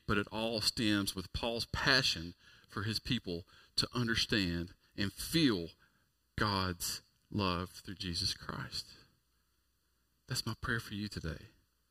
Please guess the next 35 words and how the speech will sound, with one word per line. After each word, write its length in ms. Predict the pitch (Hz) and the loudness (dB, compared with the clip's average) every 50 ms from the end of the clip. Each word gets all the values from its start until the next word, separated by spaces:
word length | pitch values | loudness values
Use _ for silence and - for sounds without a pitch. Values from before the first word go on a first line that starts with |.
| _ _ _ _ _ _ _ _ _ _ _ _ _ _ _ _ _ _ _ _ _ _ _ _ _ _ _ _ - _ _ _ _ - - | _ _ _ _ _ _ _ _ _ _ _ _ _ _ _ _ _ _ _ _ _ _ _ _ _ _ _ _ -20 _ _ _ _ -20 -6
To 80 | - 113 | 0 2
know 120 | 113 117 107 | 2 2 2
that 160 | 101 90 - - _ _ _ _ _ _ _ _ | 0 -2 -2 -6 _ _ _ _ _ _ _ _
the 60 | - | 0
most 260 | 104 107 117 110 - - | 2 2 2 2 2 0
important 440 | 101 - - - 139 143 147 - | -4 -6 -4 -2 0 0 0 0
thing 200 | - - 127 113 | 0 0 2 2
in 80 | 110 104 | 2 2
your 140 | 107 104 101 | 2 2 2
life 520 | 101 92 85 78 78 82 - - - - _ _ _ _ _ _ _ _ _ _ - | 2 0 -2 -4 -6 -8 -12 -18 -20 -20 _ _ _ _ _ _ _ _ _ _ -6
is 120 | 113 110 | -4 -4
to 100 | - 92 | -4 -4
feel 300 | - - - 127 110 107 | -4 -2 0 2 2 2
God's 360 | 104 107 101 98 95 - - | 2 2 2 2 0 0 -4
love, 260 | 101 87 - - 120 - - _ _ | -6 -6 -8 -8 -12 -14 -18 _ _
to 160 | - - 117 98 | -4 -2 -2 0
experience 600 | - - - - - - 123 117 107 101 - - | 2 2 2 2 0 0 0 2 2 2 2 2
his 220 | 98 95 - - | 2 0 -2 -4
love, 240 | 104 92 87 - - - - _ _ _ _ _ _ _ - | -4 -6 -6 -8 -14 -20 -20 _ _ _ _ _ _ _ -12
because 280 | - - - 110 101 | -6 -2 0 0 0
he 60 | 107 107 | 0 0
does 300 | 110 120 110 107 104 104 | 0 0 0 0 0 -2
love 220 | 98 98 101 - | -4 -4 -4 -6
you. 140 | 117 113 131 - _ _ _ _ _ _ _ _ _ _ _ _ _ _ _ _ - - | -12 -18 -20 -20 _ _ _ _ _ _ _ _ _ _ _ _ _ _ _ _ -8 -2
And 100 | 113 113 | 0 2
I 60 | 110 | 2
pray 240 | - - - 127 117 | 2 4 4 4 6
today 320 | - - 113 120 113 110 | 6 4 4 4 4 4
that 140 | 107 107 107 | 4 4 2
if 160 | 110 107 - | 2 0 0
you're 80 | - 107 | -2 -2
struggling 540 | - - - - 123 123 117 107 104 101 101 | -2 0 0 2 2 2 2 2 0 -2 -2
with 160 | 98 - - | -4 -4 -2
your 100 | 113 101 | -2 -2
emotions 760 | 98 98 101 107 113 113 - - - - - - - - - | 0 0 0 -2 -2 -2 -2 -4 -6 -4 -2 -2 -2 -2 -4